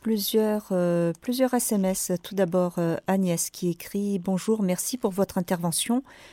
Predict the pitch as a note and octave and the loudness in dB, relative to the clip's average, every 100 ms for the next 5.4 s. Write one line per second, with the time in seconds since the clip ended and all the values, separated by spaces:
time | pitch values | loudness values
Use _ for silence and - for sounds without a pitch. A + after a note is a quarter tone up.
0 | - - G#3 - B3+ - G#3 G#3 - G3+ | -20 0 2 4 4 6 4 4 2 0
1 | G#3 - B3+ B3 G#3 G3+ G#3 G3 G3+ A3 | 0 2 2 2 2 2 2 4 4 4
2 | F#3+ - G3 F3+ F3 - D#3+ F3 G3 F3+ | 2 2 2 2 -4 -2 -2 0 0 2
3 | E3+ F#3 - - - - - G3 F#3+ - | 2 0 -2 -6 -6 -2 0 0 0 -2
4 | F#3 G3 F#3 G3 F#3 F3 F#3+ F3+ D3+ - | -2 0 2 2 0 2 2 2 0 0
5 | F#3 D3 E3+ - | 0 0 0 -2